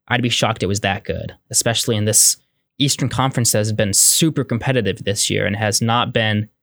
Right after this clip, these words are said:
the pushover conference it has been in the past. It's, I mean, these are, like, close games from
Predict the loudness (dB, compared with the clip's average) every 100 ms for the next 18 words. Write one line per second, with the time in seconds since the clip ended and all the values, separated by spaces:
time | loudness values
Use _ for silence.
0 | _ -6 -4 0 0 0 -2 -2 -2 -2
1 | -2 0 0 -2 -2 -4 -4 -2 -2 -2
2 | -6 -6 -4 -2 -2 -2 0 0 -2 -4
3 | -6 -2 0 0 0 0 -2 -2 -4